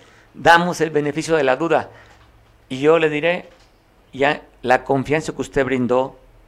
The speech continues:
fue recíproca? ¿La confianza que le brindó Adela era lo que usted esperaba? ¿La confianza que le brindó usted a Evodio era lo que usted esperaba?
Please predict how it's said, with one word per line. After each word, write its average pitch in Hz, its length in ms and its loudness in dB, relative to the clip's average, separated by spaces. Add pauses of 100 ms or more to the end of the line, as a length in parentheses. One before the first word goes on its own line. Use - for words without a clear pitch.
fue 135 200 -2
recíproca? 151 840 -8 (1040)
¿La 110 160 -4
confianza 135 440 -2
que 120 100 -6
le 113 100 0
brindó 110 600 -2 (140)
Adela 117 480 -2 (140)
era 135 100 -2
lo 135 140 0
que 127 60 -12
usted 120 100 -8
esperaba? 123 480 -4 (680)
¿La 127 200 0
confianza 135 500 0
que 139 80 -6
le 131 140 0
brindó 127 280 -2
usted 143 340 -2 (480)
a 127 120 0
Evodio 156 580 6 (220)
era 160 180 2
lo 139 140 0
que 139 80 -12
usted 107 140 -8
esperaba? 113 540 -4